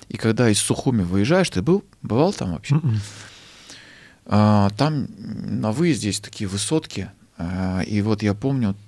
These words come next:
Speaker 1: возле этих высоток нас останавливают и говорят: "Дальше нельзя ехать, там на мосту, о, ка-, очень серьезный бой идет, то есть вы не проедете просто". И солдаты нас вытащили из машины и в канализационный люк, м,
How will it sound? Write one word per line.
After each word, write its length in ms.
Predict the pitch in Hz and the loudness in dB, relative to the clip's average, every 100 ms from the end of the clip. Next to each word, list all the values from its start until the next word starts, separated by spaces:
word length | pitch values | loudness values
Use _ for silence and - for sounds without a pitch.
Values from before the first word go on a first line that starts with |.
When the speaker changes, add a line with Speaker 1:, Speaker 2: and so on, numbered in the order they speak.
| - 190 | -20 -16
Speaker 1:
возле 680 | 151 - - - 101 104 | -14 -12 -10 -4 -4 -2
этих 240 | 104 101 101 | -4 -4 -4
высоток 480 | 95 - 143 - - | -4 -2 -2 -2 -2
нас 220 | 87 85 | -4 -2
останавливают 720 | - 101 120 165 143 92 78 - | -4 -2 0 2 2 2 0 -2
и 80 | 101 | -2
говорят: 220 | 101 95 | 0 2
"Дальше 340 | 113 117 - | 2 0 0
нельзя 220 | 110 107 101 | 0 2 2
ехать, 420 | 147 175 135 - | 2 2 -2 -2
там 300 | 104 110 107 - - - - - _ - | 2 2 0 -10 -20 -20 -20 -20 _ -8
на 160 | 101 101 | 0 2
мосту, 540 | 101 104 - 160 147 - | 2 0 0 0 0 -4
о, 440 | - - - - - | -6 -6 -4 -4 -4
ка-, 220 | 107 87 | -2 0
очень 280 | 113 107 104 | 0 -2 -2
серьезный 420 | - 107 113 110 | 0 2 2 2
бой 320 | 95 107 95 82 | 2 4 4 2
идет, 260 | 87 - | -2 -4
то 80 | 87 | -6
есть 220 | 80 - | -8 -6
вы 160 | 98 107 | 0 2
не 100 | 104 | 2
проедете 520 | 104 101 110 92 - | 2 2 2 0 -6
просто". 400 | - - - - _ _ _ _ - - - - - - - - - - - | -12 -12 -12 -16 _ _ _ _ -20 -20 -20 -20 -20 -20 -20 -20 -20 -20 -4
И 140 | 117 | 0
солдаты 440 | - 113 113 - 113 | 2 2 2 0 2
нас 220 | 107 - | 0 0
вытащили 380 | - 101 101 101 | -4 -4 -2 2
из 100 | 113 | 2
машины 420 | 226 - 202 131 | 2 4 4 2
и 180 | - 139 | 0 -4
в 180 | 127 113 | -4 -6
канализационный 920 | - 117 117 113 117 113 147 131 117 | -4 -2 0 2 2 2 2 4 4
люк, 320 | 117 113 - | 4 0 -2
м, 240 | 87 95 | -4 -2